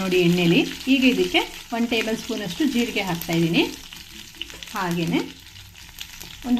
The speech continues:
ಹದಿನೈದರಿಂದ ಇಪ್ಪತ್ತು ಎಸಳು ಅಥವಾ ಒಂದು ಗೆಡ್ಡೆ ಬೆಳ್ಳುಳ್ಳಿ ಸೇರಿಸ್ತಾ ಇದ್ದೀನಿ.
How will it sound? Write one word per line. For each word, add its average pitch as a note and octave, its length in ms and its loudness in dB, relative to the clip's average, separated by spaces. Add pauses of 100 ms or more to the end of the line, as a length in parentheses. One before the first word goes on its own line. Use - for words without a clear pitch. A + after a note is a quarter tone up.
ಹದಿನೈದರಿಂದ B3 540 4 (100)
ಇಪ್ಪತ್ತು B3 320 0
ಎಸಳು C4+ 280 0
ಅಥವಾ D#4+ 180 2 (100)
ಒಂದು B3+ 180 10
ಗೆಡ್ಡೆ G3+ 240 0 (160)
ಬೆಳ್ಳುಳ್ಳಿ A3 440 0
ಸೇರಿಸ್ತಾ F3+ 340 -4
ಇದ್ದೀನಿ. F#3 240 2